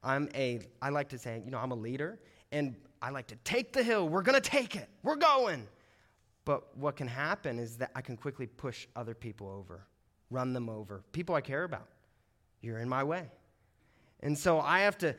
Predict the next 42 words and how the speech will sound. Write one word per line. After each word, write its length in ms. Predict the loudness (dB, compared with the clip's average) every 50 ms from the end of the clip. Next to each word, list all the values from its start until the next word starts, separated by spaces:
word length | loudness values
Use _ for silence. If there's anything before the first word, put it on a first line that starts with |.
| -8 0
my 160 | 4 4 4
only 420 | 4 4 4 4 4 4 2 0 0
prescription 560 | 0 -4 -6 -2 0 0 0 2 0 -2 -2
for 140 | -2 -2 0
that 240 | 0 0 0 -2
is 180 | -6 -8 -8 -6 -2
every 380 | 2 2 2 2 2 -4 -4
single 300 | -4 -2 -2 -2 -2 -2
day 340 | 0 0 0 0 -2 -6 -8 -12 -16 _ _ _ _ _ _ _ _ -2
making 300 | -2 -2 0 0 -2 -2
a 40 |
decision 500 | -2 -4 -6 -4 -6 -6 -4 -4 -6 -8 -6
to 120 | -10 -12
put 220 | -10 -8 -10 -6 -4
that 180 | -4 -4 -4 -6
to 80 | -10
death. 360 | -8 -8 -8 -8 -10 -14 -20 -20 _ _ _ _ _ _ _ _ _ _ _ _ _ _ _ _ _
"Lord, 220 | -4 0 2 2 2
I'm 100 | 4 4
not 240 | 4 4 2 2 0
gonna 300 | 0 2 2 0 0 -4 -10 -20 _ _ _ _ _
be 180 | -2 -2 0
that 240 | 2 2 0 0 0
way 180 | -2 -4 -4 -4
today. 320 | -6 -6 -6 -4 -4 -2
Lord, 280 | -2 -2 -2 -2 -2 -4 -8 -10 -4
help 160 | -4 -4 -2
me 80 | -2
to 60 | -6 -6
see 220 | -8 -8 -8 -8
people 360 | -6 -6 -8 -8 -6 -8 -8
as 140 | -8 -8 -8
you 100 | -10 -10
do. 260 | -8 -10 -10 -10 -12 -16 -20 _ _ _ _ _ _ _
Help 160 | -10 -8 -6
me 60 | -4
to 80 | -4 -2
love 360 | -2 -2 -2 -2 -4 -6 -8
people 320 | -10 -10 -10 -8 -8 -10 -10
as 120 | -8 -10
you 100 | -10 -10
do." 200 | -10 -12 -12 -12